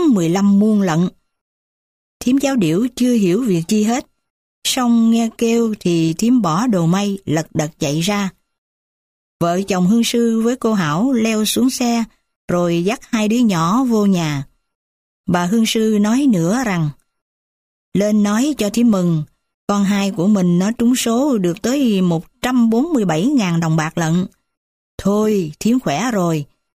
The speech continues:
bây giờ thím giàu hơn tôi nữa đa." Thím giáo lơ láo, ngó cô Hảo, rồi ngó vợ chồng hương sư mà nói rằng, "Số đâu mà trúng nhiều dữ vậy?"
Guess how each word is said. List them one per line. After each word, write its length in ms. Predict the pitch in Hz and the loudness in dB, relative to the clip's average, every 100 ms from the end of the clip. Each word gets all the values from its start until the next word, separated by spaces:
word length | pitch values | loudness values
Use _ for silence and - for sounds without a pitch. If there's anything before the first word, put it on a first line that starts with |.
| - | -4
bây 160 | 190 | -2
giờ 240 | 185 160 160 | 0 0 -2
thím 180 | 185 254 | 0 0
giàu 380 | 202 180 165 156 | 2 0 0 0
hơn 260 | 180 196 196 | 0 0 0
tôi 180 | 190 | 0
nữa 220 | 190 180 220 | 0 0 0
đa." 380 | 208 202 165 _ _ _ _ _ _ _ _ _ _ _ | -2 -2 -4 _ _ _ _ _ _ _ _ _ _ _
Thím 220 | - 226 | -2 0
giáo 300 | 240 233 254 | 2 0 0
lơ 240 | 277 226 214 | 0 2 0
láo, 380 | 214 214 262 311 _ _ _ - | -2 -2 -4 -6 _ _ _ -4
ngó 320 | 190 196 208 - | -2 0 -2 -2
cô 160 | 220 | -2
Hảo, 480 | 208 165 147 190 277 - - | 0 0 0 0 -2 -6 -6
rồi 340 | 180 180 175 | -2 0 0
ngó 280 | 175 175 269 | 0 0 0
vợ 220 | 233 165 180 | 0 -2 -2
chồng 300 | 185 165 160 | -2 0 0
hương 260 | 180 220 | 0 0
sư 420 | 214 233 226 220 208 | 0 0 0 2 2
mà 180 | 170 | 0
nói 240 | 165 175 262 | 0 0 -2
rằng, 300 | 208 165 147 _ _ _ _ _ _ _ _ - | -2 -2 -4 _ _ _ _ _ _ _ _ -4
"Số 400 | 190 202 277 262 | -2 0 0 0
đâu 180 | 214 | 2
mà 180 | 196 160 156 | 2 0 0
trúng 300 | 208 277 269 | 0 2 4
nhiều 340 | 180 160 147 | 4 2 0
dữ 240 | 143 151 226 | 0 0 0
vậy?" 420 | 180 147 160 | 0 0 0